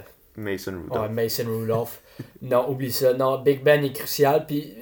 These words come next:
Speaker 2: même s'il est pas, euh, même s'il est pas dans la catégorie élite en ce moment, c'est mieux que rien. Comme on, je pense qu'on le dit à chaque semaine, mais honnêtement, f-, tout, tous les espoirs des Steelers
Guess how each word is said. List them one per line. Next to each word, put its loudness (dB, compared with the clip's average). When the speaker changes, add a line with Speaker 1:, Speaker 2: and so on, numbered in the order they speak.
Speaker 2:
même 6
s'il 4
est 6
pas, 8
euh, 10
même -2
s'il 2
est -2
pas 8
dans 6
la 6
catégorie 0
élite 4
en 2
ce -6
moment, 2
c'est -2
mieux 0
que -2
rien. 0
Comme -4
on, 2
je -6
pense 2
qu'on 2
le -2
dit -2
à 2
chaque -4
semaine, -2
mais -4
honnêtement, 2
f-, -6
tout, 0
tous 0
les 8
espoirs 8
des 0
Steelers 2